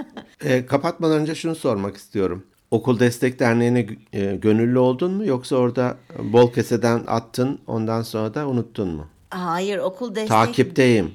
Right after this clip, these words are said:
Speaker 1: takipteyim.
Speaker 2: Bak, dinleyenlerimiz de merak ediyorlardır belki diye dinleyicilerimiz.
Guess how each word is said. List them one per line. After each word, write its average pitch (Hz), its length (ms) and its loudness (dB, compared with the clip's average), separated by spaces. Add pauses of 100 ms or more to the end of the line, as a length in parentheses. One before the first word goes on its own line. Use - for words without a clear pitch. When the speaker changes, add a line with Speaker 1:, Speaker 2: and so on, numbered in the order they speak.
Speaker 1:
takipteyim. 92 760 -6 (240)
Speaker 2:
Bak, 170 300 -10
dinleyenlerimiz 208 840 -4
de 190 260 -4
merak 160 400 -8
ediyorlardır 160 640 -6
belki 151 340 -12
diye 151 140 -10
dinleyicilerimiz. 156 960 -12